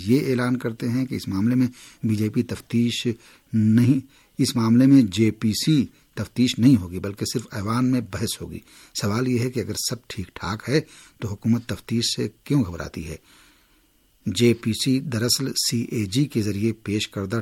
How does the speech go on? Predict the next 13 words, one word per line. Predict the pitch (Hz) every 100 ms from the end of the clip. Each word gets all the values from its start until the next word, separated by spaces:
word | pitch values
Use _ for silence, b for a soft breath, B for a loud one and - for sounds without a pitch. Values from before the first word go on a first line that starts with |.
| -
ٹھوس | - 120 -
حقائق | 98 98 110 -
کی | 123 117
جانچ | 95 98 107 -
پڑتال | 90 90 110 117
کرتی | - - -
ہے، | 80
جبکہ | 95 - -
ایوان | 87 90 117
کی | 117 120 110 B B -
ہنگامہ | 110 107 98
آرائی | 92 98 117 135
ہو، | 117 117